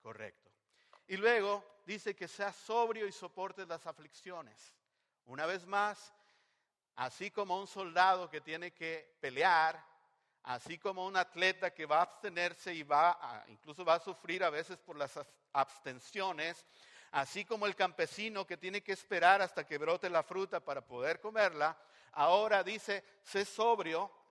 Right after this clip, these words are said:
que significa tener un buen criterio,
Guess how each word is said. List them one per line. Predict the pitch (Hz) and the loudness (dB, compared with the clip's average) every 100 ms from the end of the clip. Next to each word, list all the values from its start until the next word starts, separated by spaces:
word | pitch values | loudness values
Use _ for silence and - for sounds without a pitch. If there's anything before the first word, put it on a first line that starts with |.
| _ _ | _ _
que | 120 - _ | -20 -20 _
significa | 123 113 120 156 180 | -20 -16 -12 -6 -6
tener | 170 151 165 | -6 -10 -10
un | 160 | -8
buen | 160 160 | -8 -10
criterio, | - 156 139 180 175 151 131 147 | -10 -14 -8 0 0 0 -6 -8